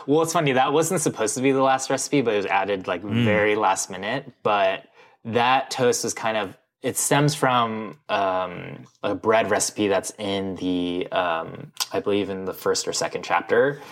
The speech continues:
Speaker 1: And the bread recipe was, um, I believe it's called fluffy white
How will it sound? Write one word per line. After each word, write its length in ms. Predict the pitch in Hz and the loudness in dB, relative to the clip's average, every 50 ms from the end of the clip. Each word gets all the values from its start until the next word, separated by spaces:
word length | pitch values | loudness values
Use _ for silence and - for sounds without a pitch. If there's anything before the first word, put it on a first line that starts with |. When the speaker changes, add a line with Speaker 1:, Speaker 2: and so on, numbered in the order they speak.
| - - - - - - | -18 -18 -18 -20 -18 -8
Speaker 1:
And 260 | - 104 104 104 101 | -4 -2 -2 0 0
the 60 | 98 101 | 0 2
bread 260 | 95 127 139 151 135 | 2 2 4 4 4
recipe 400 | 139 131 - - 98 110 113 107 | 2 2 2 0 2 2 4 4
was, 600 | 98 95 101 101 98 101 98 95 95 87 - - - - | 4 4 4 4 4 4 4 4 2 2 0 -2 -2 -2
um, 500 | 95 92 90 90 87 85 85 87 - - - - - - | -2 0 0 0 0 -2 -4 -6 -10 -14 -20 -20 -18 -12
I 40 | - | -6
believe 200 | 101 110 117 98 | -4 -2 -2 -2
it's 100 | - - | -2 -4
called 240 | - - 113 104 - | -2 -2 -2 -2 -2
fluffy 1120 | - - - - 107 98 95 - - - 101 98 98 98 95 95 98 98 95 95 101 104 104 | -6 -8 -2 0 0 0 0 -4 -6 -4 -2 0 0 2 2 0 0 0 0 0 -2 -2 -4
white 460 | - 101 95 92 90 87 87 90 - | -6 -6 -6 -4 -2 -2 -4 -4 -6